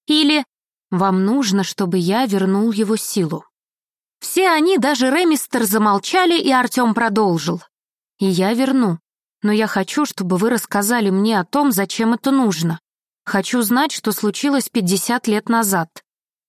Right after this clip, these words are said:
Ремистер зашипел, как масло на раскалённой сковороде.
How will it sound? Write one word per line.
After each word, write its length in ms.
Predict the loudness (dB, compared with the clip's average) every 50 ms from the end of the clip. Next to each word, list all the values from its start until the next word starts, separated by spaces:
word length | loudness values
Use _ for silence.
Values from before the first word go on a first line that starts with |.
| _ _ _ _ -2
Ремистер 560 | 0 2 2 2 2 2 0 -2 -2 -2 0
зашипел, 520 | 0 0 -2 -2 -2 -2 0 0 0 0
как 200 | 0 -2 -2 0
масло 380 | 2 2 2 2 0 0 0 2
на 140 | 2 2 0
раскалённой 600 | 0 -2 -2 -2 0 0 2 2 2 2 2 0
сковороде. 720 | -2 -2 -2 -2 0 2 0 0 0 0 0 -2 -2 -4